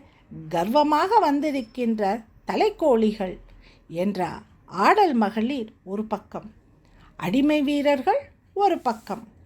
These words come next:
நான்கைந்து குழுக்களாய் இந்த இடம் பிரிந்து கிடக்கிறது. இவர்களை ஒன்றாக்க வேண்டும். இவர்களுக்குள்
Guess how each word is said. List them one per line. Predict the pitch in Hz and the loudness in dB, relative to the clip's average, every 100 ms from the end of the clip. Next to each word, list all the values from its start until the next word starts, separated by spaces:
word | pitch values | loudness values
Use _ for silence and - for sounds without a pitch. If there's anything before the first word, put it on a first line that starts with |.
| _ _ _ _ - - _ 175 | _ _ _ _ -20 -20 _ -8
நான்கைந்து | 180 202 359 453 403 349 311 226 | 0 2 4 4 2 2 0 -4
குழுக்களாய் | - 277 403 - 294 311 262 277 - _ - | -4 -2 -2 0 0 2 2 0 -8 _ -10
இந்த | 302 262 220 | -2 0 0
இடம் | 254 403 311 | 0 -2 -2
பிரிந்து | - 277 330 311 | -4 -2 0 -2
கிடக்கிறது. | - 220 214 208 185 170 - _ _ - - - - | -2 -2 -2 -2 -4 -6 -16 _ _ -20 -20 -20 -4
இவர்களை | 320 370 - 226 269 233 | 2 2 4 0 0 0
ஒன்றாக்க | 208 240 269 220 233 | 0 2 2 0 -4
வேண்டும். | 214 190 180 180 - _ _ - - - | -4 -4 -6 -10 -14 _ _ -20 -20 -8
இவர்களுக்குள் | 240 392 403 330 277 - 320 | 0 4 6 4 2 0 -2